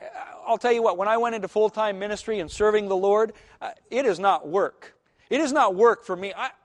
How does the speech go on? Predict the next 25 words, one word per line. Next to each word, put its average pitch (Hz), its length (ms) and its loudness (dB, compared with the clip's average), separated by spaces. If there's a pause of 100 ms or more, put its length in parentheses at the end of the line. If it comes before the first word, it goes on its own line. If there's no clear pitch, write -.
(140)
sometimes 262 440 -4
I'm 233 140 -2
amazed 202 400 -4
that 196 100 -2
I 196 80 2
can 175 160 -14
come 208 220 -6
here 196 120 -8
and 160 80 -10
talk 196 320 -4
to 185 60 -14
you 151 140 -8
guys 120 480 -6 (320)
because 208 440 -2 (300)
this 262 240 0
is 226 300 -2 (240)
great. 170 640 -2 (540)
I'm 269 200 -2
not 285 240 0
working 269 400 0
right 180 200 -2
now. 160 200 -2
I 254 140 0
don't 254 260 0
dread 190 560 2